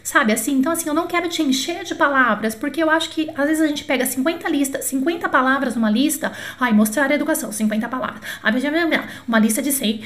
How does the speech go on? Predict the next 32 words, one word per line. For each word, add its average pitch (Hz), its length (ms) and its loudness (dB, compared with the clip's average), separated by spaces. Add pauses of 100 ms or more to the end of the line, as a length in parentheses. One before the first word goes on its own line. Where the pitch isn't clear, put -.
(140)
cem 226 400 2
expressões. 262 600 -2 (1120)
Aí, 359 160 -6
sabe - 160 -6
o - 20 -12
que 285 100 0
vai 269 100 4
acontecer? 233 800 0 (600)
Cara, 440 360 4
na 311 160 6
hora 339 180 6
não 339 100 4
vai 349 100 4
sair 349 260 0
nada, 392 440 4
um 320 80 2
simples 392 400 0
bonjour 320 420 2
você 440 160 -4
trava, 427 800 2 (560)
tá 247 80 0
bom? 311 500 2 (800)
Então, 277 140 -4
vamos 311 180 2
continuar. 320 580 -4 (1040)
A 339 160 8
base 339 560 2
de 269 120 0
sua 262 280 2
apresentação 220 920 2
está 262 420 0
nesses 254 540 0